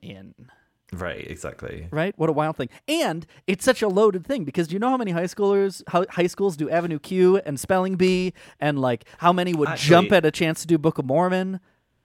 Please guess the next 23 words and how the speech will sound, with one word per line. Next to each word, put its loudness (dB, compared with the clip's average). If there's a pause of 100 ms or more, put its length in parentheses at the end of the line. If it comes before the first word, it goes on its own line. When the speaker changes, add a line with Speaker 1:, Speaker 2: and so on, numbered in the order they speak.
(260)
Speaker 2:
On -4
that -4
note, -4
it's -10
a, -10
I'm -8
sorry -8
to, -10
like, -10
bring -8
up -12
a -10
new -10
point -12
just -14
Speaker 1:
Sure. 0
Speaker 2:
as -8
we -14 (480)
are, -12 (520)
like, -12
tailing -10
off. -12
Speaker 1:
Uh-huh. -4